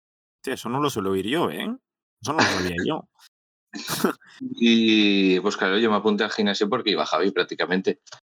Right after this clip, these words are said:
Speaker 2: Y íbamos los dos siempre juntitos. Normalmente siempre íbamos los dos al mismo gimnasio. Entonces, cuando Javi se mudó, porque antiguamente estaba en el Acto, entonces ya dije, "Venga, va, vamos al gimnasio". Y empezamos a ir los dos juntitos. Y ya cuando vi los resultados que tenía, gracias a contratarte a ti,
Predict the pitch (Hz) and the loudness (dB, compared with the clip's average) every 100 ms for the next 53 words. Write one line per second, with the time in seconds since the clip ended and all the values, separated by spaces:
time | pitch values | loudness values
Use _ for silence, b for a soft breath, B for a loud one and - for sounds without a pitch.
0 | _ - 87 80 87 90 92 - 98 98 | _ 2 2 2 2 0 0 0 0 2
1 | 95 104 101 107 117 110 113 101 101 113 | 2 0 0 2 2 2 2 4 2 2
2 | 147 143 147 143 143 143 135 123 147 151 | 0 0 4 2 2 0 0 2 0 0
3 | 101 120 147 82 85 - - _ _ _ | 0 0 -2 -4 -4 -6 -12 _ _ _
4 | _ _ _ _ _ - 104 113 113 107 | _ _ _ _ _ -2 2 2 2 -2
5 | 92 107 117 120 120 123 113 - - 90 | 0 0 2 2 4 2 2 -4 -2 0
6 | 95 107 101 107 110 107 85 98 101 104 | 2 2 4 4 2 0 0 0 2 0
7 | 104 101 95 _ - 92 95 92 92 85 | 0 -2 -4 _ -4 -2 2 2 2 0
8 | 82 80 80 73 80 - - 90 87 90 | 0 -2 0 0 -2 -2 -4 -2 0 -2
9 | 82 78 - - - - 90 - 82 - | -4 -6 -8 -18 -6 -4 -2 -2 -2 -2
10 | 73 - 90 90 - - - - - - | -4 -2 -2 -2 -2 -2 -2 -6 -8 -14
11 | _ b - 113 120 147 143 151 147 143 | _ b 0 2 4 4 6 6 4 4
12 | 147 151 135 - 127 139 143 90 82 90 | 2 4 2 2 2 4 2 0 0 0
13 | 101 123 101 110 98 - 110 - 82 - | 0 0 2 2 2 0 0 0 0 2
14 | 104 95 | 2 2